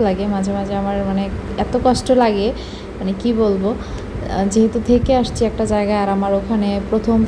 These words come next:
সংসার আমি সাজিয়েছিলাম, অনেক মিস করি ওই জায়গাটাকে। আর চিটাগং শহরটা আমার কাছে না অনেক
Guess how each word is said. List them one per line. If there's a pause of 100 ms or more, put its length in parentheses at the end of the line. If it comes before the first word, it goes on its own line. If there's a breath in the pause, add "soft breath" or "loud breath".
সংসার
আমি
সাজিয়েছিলাম, (320)
অনেক (120)
মিস
করি
ওই
জায়গাটাকে। (720)
আর
চিটাগং
শহরটা
আমার
কাছে
না
অনেক